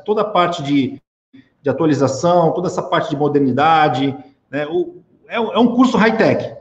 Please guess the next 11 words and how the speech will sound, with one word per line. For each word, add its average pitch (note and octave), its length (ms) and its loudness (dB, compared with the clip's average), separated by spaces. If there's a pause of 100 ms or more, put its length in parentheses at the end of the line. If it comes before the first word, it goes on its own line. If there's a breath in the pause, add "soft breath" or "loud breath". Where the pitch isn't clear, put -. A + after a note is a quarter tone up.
tá G#2+ 80 -10
certo? E3 300 0
Pra C#3+ 80 -8
quem G#3 120 -6
realmente F#3+ 540 0
quer G#3 180 -4
colocar G#3 280 -4
tecnologia D3 720 -4
aí, D3+ 300 -2 (360 loud breath)
protagonizando D#3 880 0
aí, A#2 260 0